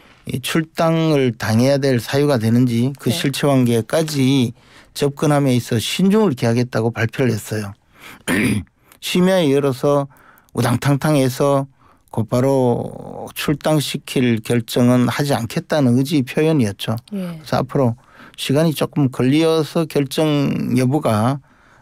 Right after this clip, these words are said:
Speaker 1: 나올 것 같습니다.
Speaker 2: 그래요. 이, 이제 아-, 앞서서 이 탄핵 찬성 말씀을 해주셨는데, 리얼미터가 에너지 경제신문 의뢰로 지난 사일 자동응답 방식으로 조사한 결과, 응답자의 칠십삼점육 퍼센트가 윤석열 대통령 탄핵에 찬성한다고 답했습니다.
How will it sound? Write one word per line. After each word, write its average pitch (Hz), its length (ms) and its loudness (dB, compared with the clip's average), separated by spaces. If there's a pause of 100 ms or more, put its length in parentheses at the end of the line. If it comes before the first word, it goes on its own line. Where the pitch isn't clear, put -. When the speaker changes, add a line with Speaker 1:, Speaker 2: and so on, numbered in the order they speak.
(160)
Speaker 1:
나올 117 260 0
것 123 120 -4
같습니다. 104 580 -4 (280)
Speaker 2:
그래요. 156 340 -8 (340)
이, 208 160 0
이제 196 280 -4 (200)
아-, - 140 -8
앞서서 214 640 0
이 185 80 -4
탄핵 269 380 -2
찬성 311 440 2
말씀을 185 340 0
해주셨는데, 190 880 0
리얼미터가 208 600 0
에너지 214 360 0
경제신문 190 640 0
의뢰로 170 280 0
지난 180 240 0
사일 220 260 0
자동응답 185 680 0
방식으로 170 540 -2
조사한 165 400 -2
결과, 160 320 0
응답자의 170 520 0
칠십삼점육 190 800 -2
퍼센트가 185 560 0
윤석열 170 440 0
대통령 175 420 -2
탄핵에 247 360 0
찬성한다고 226 680 2
답했습니다. 147 640 -4